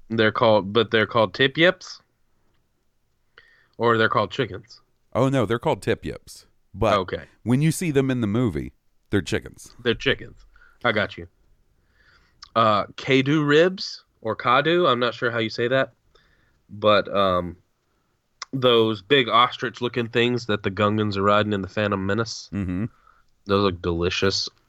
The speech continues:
Speaker 1: That, um, and it's served on a blueberry cornbread, which looks kinda neat.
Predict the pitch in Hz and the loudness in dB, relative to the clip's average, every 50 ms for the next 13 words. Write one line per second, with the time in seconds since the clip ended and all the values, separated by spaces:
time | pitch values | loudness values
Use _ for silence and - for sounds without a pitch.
0 | _ - 110 110 110 110 117 120 127 - - - - - 101 104 104 98 98 95 | _ -4 -4 -2 0 0 0 0 0 -2 -6 -10 -8 -2 0 0 2 0 0 -2
1 | 95 - - - 110 113 98 - - - 202 220 202 170 139 123 113 107 101 95 | -6 -8 -6 -4 -4 -4 -4 -2 0 2 2 2 4 4 4 4 4 4 2 0
2 | 92 - _ _ _ _ _ _ _ _ _ _ _ _ _ _ _ _ _ - | -2 -6 _ _ _ _ _ _ _ _ _ _ _ _ _ _ _ _ _ -14
3 | 104 98 98 120 135 127 139 151 127 117 107 - - 127 123 123 135 135 123 147 | -10 -2 2 4 4 6 6 4 4 4 2 0 -2 2 2 2 2 2 2 4
4 | 156 165 180 - 151 - - - - 90 110 127 123 - - 190 214 - - - | 4 4 2 0 -2 -8 -14 -18 -18 -14 -12 -10 -10 -8 -6 -6 -6 -6 -6 -4
5 | 226 202 156 131 131 127 104 82 | 0 0 2 2 2 0 -2 -2